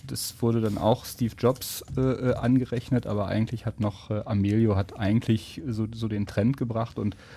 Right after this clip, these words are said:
und Jobs, äh, hat dann aber es tatsächlich geschafft, äh, so plötzlich, äh, all die ganze Scheiße, die er am Hacken hatte, äh, auf einmal in Gold zu verwandeln, weil bei Pixar finanzierte dann,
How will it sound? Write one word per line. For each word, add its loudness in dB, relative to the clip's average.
und 2
Jobs, 0
äh, 2
hat -2
dann 0
aber 2
es -4
tatsächlich -6
geschafft, -2
äh, -4
so -2
plötzlich, 0
äh, 4
all 4
die 0
ganze 0
Scheiße, 0
die -2
er 0
am 0
Hacken 2
hatte, -2
äh, -8
auf -8
einmal 4
in 0
Gold 0
zu -6
verwandeln, 2
weil 0
bei 0
Pixar -2
finanzierte -2
dann, 4